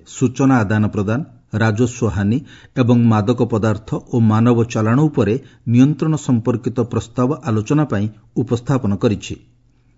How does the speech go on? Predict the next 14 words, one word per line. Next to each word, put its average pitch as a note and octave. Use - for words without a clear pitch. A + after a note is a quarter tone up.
ଭାରତର A#2+
ସୀମା A#2
ସୁରକ୍ଷା C#3+
ବଳ A#2+
ମହାନିର୍ଦ୍ଦେଶକ A#2
ଅମୃତ C3+
ମୋହନ A#2+
ପ୍ରସାଦ A#2+
ନେପାଳର B2
ପ୍ରତିନିଧି C3
ମଣ୍ଡଳୀଙ୍କ A#2+
ସହ G#2+
ଆଲୋଚନା G#2+
କରୁଛନ୍ତି। G2